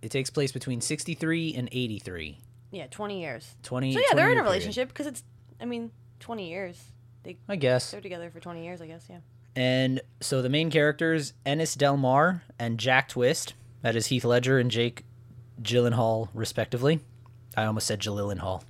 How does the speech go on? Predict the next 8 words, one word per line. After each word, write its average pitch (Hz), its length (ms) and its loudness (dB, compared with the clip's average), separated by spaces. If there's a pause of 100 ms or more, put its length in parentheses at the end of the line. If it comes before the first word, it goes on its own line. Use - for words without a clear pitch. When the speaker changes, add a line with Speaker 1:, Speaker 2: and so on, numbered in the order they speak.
(140)
Speaker 2:
Gyllenhaal. 202 640 -2 (420)
Speaker 1:
It's - 240 -2 (520)
so - 280 -6
many 110 160 -2
vowels 90 400 -4
in 80 80 -8
that 80 140 -10
name. 87 260 -8